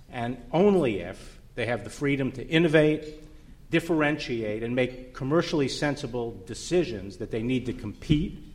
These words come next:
and win in the market. Enter stage left, the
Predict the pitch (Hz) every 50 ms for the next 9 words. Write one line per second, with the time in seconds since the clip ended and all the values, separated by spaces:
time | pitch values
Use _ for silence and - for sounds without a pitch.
0 | - - - - - - - 135 117 113 110 110 127 147 139 117 104 101 104 113
1 | - - 113 107 107 113 120 127 113 104 - - - - - - - - - -
2 | - - - - - - - - - - - - - - - - - - - -
3 | - - - - - - - - - - - - 151 165 175 175 156 - - -
4 | 151 135 135 131 - 127 120 120 117 113 110 - - - - - - - - -
5 | - - - - - - - - - - - 110 107 110 113 110 104 104 101 101